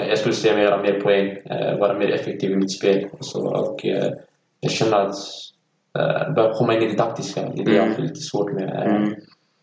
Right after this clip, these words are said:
Speaker 1: Eh, många som spelar, eh, i futsal, det är, det är många, det är många med rutin och många gamla.
Speaker 2: Mm.
Speaker 1: Eh, många med, vet, eh, med bra spelförståelse och allt det. Jag tror det är någonting jag behöver lära mig, eh, genom tiden också.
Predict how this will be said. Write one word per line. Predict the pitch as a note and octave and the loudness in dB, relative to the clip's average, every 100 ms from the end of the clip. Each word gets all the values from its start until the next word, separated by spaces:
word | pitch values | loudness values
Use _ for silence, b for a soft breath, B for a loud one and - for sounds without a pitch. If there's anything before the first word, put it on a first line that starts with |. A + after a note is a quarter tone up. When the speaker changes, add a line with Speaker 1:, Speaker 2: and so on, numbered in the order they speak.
| - _ _ - | -20 _ _ -6
Speaker 1:
Eh, | G#2 G2+ - - - - - - | -2 -2 -2 -4 -6 -8 -12 -12
många | - A2+ A#2 | -2 2 2
som | A2+ - | 0 -2
spelar, | - A2 A2 G#2 - - - | 0 2 4 0 -2 -6 -2
eh, | G#1+ A1 - - - - - _ G2 | 2 2 2 0 -4 -8 -12 _ -4
i | G2 G2 G2 - - | 0 0 0 -4 -8
futsal, | - - G2 F#2+ | -10 -2 0 2
det | D#2+ - | 2 0
är, | - - - | -2 -6 -4
det | G2+ | -4
är | |
många, | G2+ G#2 - - | 0 -2 -2 -6
det | - | -4
är | |
många | G2+ G#2+ G#2 | -2 0 0
med | G2+ | 0
rutin | G2+ G2+ A2 - | 0 0 -2 -2
och | - | -2
många | G#2 G#2 | 0 2
gamla. | G2+ G2+ G2+ G2 B B B - | 2 0 0 -2 B B B -2
Speaker 2:
Mm. | G#2+ | 2
Speaker 1:
Eh, | G#2+ A2 A2 - - b b b | 2 2 2 0 -6 b b b
många | - G#2 | -2 2
med, | G#2 G2 | 2 4
vet, | G2 - - | 2 0 0
eh, | - - - - - _ _ _ _ | 0 0 -2 -6 -12 _ _ _ _
med | G2+ G#2 F#2+ | -4 -2 2
bra | G#2 | 2
spelförståelse | - G#2+ G#2 - G#2+ G2+ G2 | 4 0 0 -2 0 0 2
och | G2 | 0
allt | G2 | 2
det. | |
Jag | G2 | 2
tror | G2 | 4
det | A2 | 4
är | |
någonting | G2+ G2+ | 2 2
jag | G#2 | 2
behöver | G#2 G#2 | 2 2
lära | G#2 G#2+ G#2 G2+ | 2 2 0 -2
mig, | G2 G2 - - | -2 -2 -2 -4
eh, | - - | -6 -6
genom | G2+ F#2+ G2 | -4 -4 -2
tiden | G#2 G2+ | 0 0
också. | G2 - F#2+ | 0 -2 -6